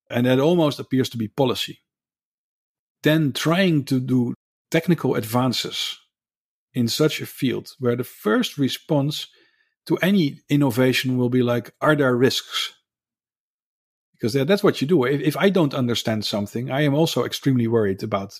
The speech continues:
if it could go wrong. And the atmosphere in Europe, and that also extends to many of the largest companies in Europe, is like, "Ooh, technology that could go wrong." And that doesn't foster. If anyone does innovation here, that's mostly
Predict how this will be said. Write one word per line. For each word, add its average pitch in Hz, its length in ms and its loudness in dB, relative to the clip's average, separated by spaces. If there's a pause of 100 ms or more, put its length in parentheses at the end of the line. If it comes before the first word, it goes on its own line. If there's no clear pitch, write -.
if 107 120 -2
it 107 100 -4
could 113 160 0
go 107 140 0
wrong. 120 240 0 (1040)
And 143 400 0
the 143 100 0
atmosphere 156 540 2
in 127 180 -2
Europe, 135 400 2
and 127 140 0
that 135 120 2
also 151 360 2
extends 135 420 0
to 127 160 0
many 127 500 0
of 120 120 -2
the 120 80 0
largest 120 420 0
companies 143 400 0
in 123 100 -4
Europe, 113 300 0
is 117 100 -10
like, 110 200 0 (520)
"Ooh, 117 260 2 (120)
technology 113 640 0 (160)
that - 220 -12
could 123 180 2
go 104 160 0
wrong." 107 380 0 (920)
And 135 220 0
that 143 160 2
doesn't 127 320 2
foster. 101 520 -2 (500)
If 160 180 2
anyone 160 560 0
does 139 200 2
innovation 143 640 2
here, 151 360 0
that's 131 300 -4
mostly 135 520 0